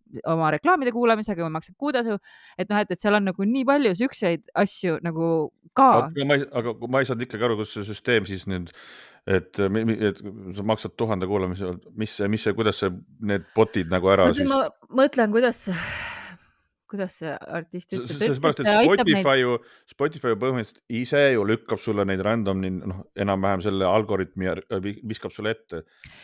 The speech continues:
Speaker 2: Et
Speaker 1: Ja ei,
Speaker 2: ärgu
Speaker 1: ta ütles
Speaker 2: visaku mulle
Speaker 1: kuidagi
Speaker 2: sihukest
Speaker 1: niimoodi,
Speaker 2: kuradi
Speaker 1: et see,
Speaker 2: lihtsalt
Speaker 1: et
Speaker 2: neid
Speaker 1: see, et see
Speaker 2: bot-muusikuid
Speaker 1: aitab,
Speaker 2: ette.
Speaker 1: et see aitab kuidagi just iseseisvaid indie-artiste, aga kuna ma ei ole artist ega iseseisev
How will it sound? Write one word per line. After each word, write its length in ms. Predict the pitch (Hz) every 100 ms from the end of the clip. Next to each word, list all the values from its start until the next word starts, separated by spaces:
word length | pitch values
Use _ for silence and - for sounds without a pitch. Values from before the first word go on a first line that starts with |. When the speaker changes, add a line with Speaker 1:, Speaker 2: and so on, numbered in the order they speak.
| - -
Speaker 2:
Et 60 |
Speaker 1:
Ja 60 | 254
ei, 80 | 339
Speaker 2:
ärgu 20 |
Speaker 1:
ta 80 | 349
ütles 80 | 226
Speaker 2:
visaku 300 | 208 - -
mulle 80 |
Speaker 1:
kuidagi 100 | -
Speaker 2:
sihukest 80 | -
Speaker 1:
niimoodi, 220 | 302 330
Speaker 2:
kuradi 100 | 262
Speaker 1:
et 80 | -
see, 80 | 220
Speaker 2:
lihtsalt 240 | 208 220
Speaker 1:
et 160 | 214 220
Speaker 2:
neid 80 | 220
Speaker 1:
see, 800 | 226 214 208 196 196 196 - 202
et 80 | 220
see 80 |
Speaker 2:
bot-muusikuid 460 | 220 240 302 302 196
Speaker 1:
aitab, 300 | 247 233 87
Speaker 2:
ette. 180 | - - _ _ _ -
Speaker 1:
et 200 | 202 -
see 140 | 240
aitab 260 | 294 - 262
kuidagi 460 | 226 226 202 190 185 185 180 185
just 260 | 226 - -
iseseisvaid 720 | 226 254 220 190 185 180 175
indie-artiste, 760 | 214 220 170 165 196 - -
aga 360 | 151 170 165 170 160 160 - - _
kuna 240 | - 254 277
ma 120 | 240
ei 40 | 233
ole 180 | 254 233 190
artist 500 | 160 190 220 226 -
ega 300 | 165 175 165
iseseisev 560 | 160 196 190 180 170 233